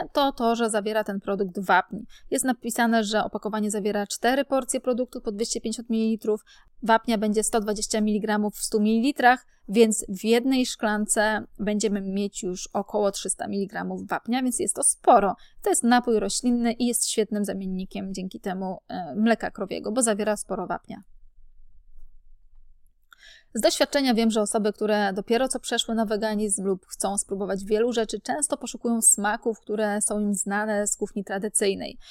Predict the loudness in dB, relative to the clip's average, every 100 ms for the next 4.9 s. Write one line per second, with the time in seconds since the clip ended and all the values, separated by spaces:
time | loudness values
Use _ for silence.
0 | -18 -2 -2 2 2 2 0 -2 2 4
1 | 4 2 2 2 2 0 0 -2 -6 -4
2 | -4 0 2 2 0 -6 -6 -2 0 0
3 | -2 -2 -4 -4 -6 -4 -2 -2 0 -2
4 | -4 -6 -4 -2 0 0 -4 -6 -12